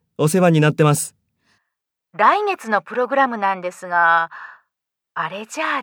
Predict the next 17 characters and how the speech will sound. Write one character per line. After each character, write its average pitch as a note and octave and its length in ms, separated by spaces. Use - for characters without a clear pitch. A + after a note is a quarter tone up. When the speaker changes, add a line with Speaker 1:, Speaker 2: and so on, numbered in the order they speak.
Speaker 2:
ダ E3 140
メ F#3 140
な D4 160
ん B3+ 60
で G#3 100
す。 E3 340
休 G4 220
憩 A4+ 220
時 A4 140
間 E4+ 180
が F#3 120
な F3+ 200
い D#4 80
ん D4+ 60
で G3 100
す - 160
よ。 D3 360